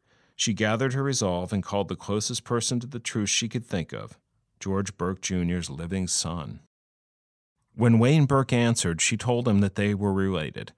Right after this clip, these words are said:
though technically they were not. She wanted to get him comfortable. They reminisced about Alcaloo and its history, including that of the two murdered girls.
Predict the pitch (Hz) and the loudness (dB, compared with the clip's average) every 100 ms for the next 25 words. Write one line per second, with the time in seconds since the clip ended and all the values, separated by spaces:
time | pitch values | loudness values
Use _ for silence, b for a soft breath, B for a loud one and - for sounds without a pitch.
0 | B B - 104 - 123 107 - 80 80 | B B -4 -2 0 0 0 -2 -4 -4
1 | 85 82 87 87 65 - - _ - - | -4 -4 -4 -4 -6 -12 -20 _ -8 -2
2 | 120 127 135 110 101 101 110 98 - 85 | 0 2 2 0 0 0 0 -2 -4 -8
3 | - - - - b b b b - 104 | -8 -14 -16 -18 b b b b -6 0
4 | 107 123 127 120 - 107 107 104 107 113 | 4 4 6 4 2 2 0 0 -2 -2
5 | 120 123 123 127 - 90 76 - 73 73 | 0 2 2 2 0 -2 -4 -6 -8 -10
6 | b b 92 - 107 117 107 90 98 92 | b b -8 -2 2 4 4 2 -2 -4
7 | 90 - 117 104 80 85 85 87 85 58 | -6 -2 0 0 0 -4 -4 -2 0 -2
8 | - | -8